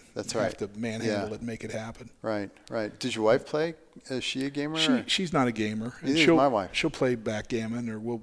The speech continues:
Speaker 2: you know, we'll
Speaker 1: Okay.
Speaker 2: play some card games that are
Speaker 1: Okay.
Speaker 2: soft.
Speaker 1: M-, my wife loves word games. So, and there's an old, and it's one of my favorite games, actually, I have to admit it.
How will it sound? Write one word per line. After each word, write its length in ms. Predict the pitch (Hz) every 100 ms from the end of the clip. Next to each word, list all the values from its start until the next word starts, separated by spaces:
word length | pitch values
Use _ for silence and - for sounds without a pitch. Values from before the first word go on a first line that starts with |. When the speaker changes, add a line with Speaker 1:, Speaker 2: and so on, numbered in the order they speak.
| - -
Speaker 2:
you 100 | 131
know, 60 |
we'll 120 | 113 120
Speaker 1:
Okay. 80 | -
Speaker 2:
play 80 | 117
some 280 | - 113 107
card 320 | - 120 110
games 400 | 104 107 110 -
that 100 | 110
are 80 | 107 107
Speaker 1:
Okay. 200 | 107 101
Speaker 2:
soft. 460 | 95 117 110 - - - - -
Speaker 1:
M-, 120 | 143
my 100 | 139
wife 320 | 127 147 147
loves 420 | 143 131 117 - -
word 240 | 117 113
games. 520 | 98 78 - - - - - _ _
So, 600 | - 117 104 104 101 104 -
and 160 | 104 104
there's 220 | 110 110
an 80 | 110
old, 540 | 120 123 123 120 -
and 120 | 110 107
it's 180 | 101
one 80 | 135
of 60 | 147
my 100 | 123
favorite 300 | 131 117 95
games, 260 | 123 131 90
actually, 440 | 80 113 - 104
I 20 |
have 160 | 92 104
to 140 | 131
admit 240 | 120 131 120
it. 200 | 95